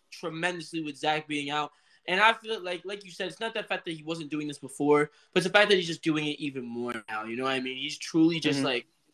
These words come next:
Speaker 1: absolutely going off. With, if DeMar DeRozan isn't doing this, like, if, say, for example, if he's just dropping twenty-five points, which is still good, you know what I mean?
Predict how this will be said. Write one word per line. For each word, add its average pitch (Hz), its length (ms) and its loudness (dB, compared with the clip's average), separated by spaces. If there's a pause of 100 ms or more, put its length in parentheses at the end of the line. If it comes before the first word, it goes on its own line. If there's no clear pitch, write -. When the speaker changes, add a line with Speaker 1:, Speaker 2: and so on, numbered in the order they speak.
(300)
Speaker 1:
absolutely 170 1160 2
going 147 320 -4
off. 135 400 -4
With, 156 240 -4
if 196 180 -2
DeMar 202 400 4
DeRozan 240 560 -4 (540)
isn't 196 400 -6
doing 175 320 -4
this, 214 180 -6
like, 170 240 -2
if, 165 100 -6
say, 220 200 -4
for 233 100 -6
example, 185 580 -4 (240)
if 185 180 2
he's 185 120 -8
just 175 160 -4
dropping 180 320 2
twenty-five 156 580 0
points, 135 300 -12
which 240 120 -8
is 262 140 -8
still 330 340 0
good, 170 340 2 (580)
you 175 100 -6
know 202 100 0
what 208 100 4
I 202 40 0
mean? 202 320 -6